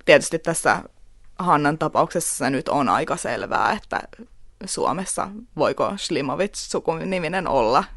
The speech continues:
niin kuin suuren luokan tähti. Valitettavaa, mutta kenties totta varsinkin tuolla aikakaudella, että,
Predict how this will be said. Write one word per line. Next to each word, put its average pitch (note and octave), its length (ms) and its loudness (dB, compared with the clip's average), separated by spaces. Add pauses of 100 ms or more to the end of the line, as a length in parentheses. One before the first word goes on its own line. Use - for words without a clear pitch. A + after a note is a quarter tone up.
niin - 180 -8
kuin D#3+ 140 -4
suuren C#3 380 -4
luokan E3+ 340 -4
tähti. - 420 -4 (180)
Valitettavaa, D#3+ 760 0
mutta - 360 -6 (380)
kenties D#3 420 0
totta E3+ 300 -2
varsinkin D3+ 420 -2
tuolla E2 300 -2
aikakaudella, G3+ 840 -2
että, A3 240 -8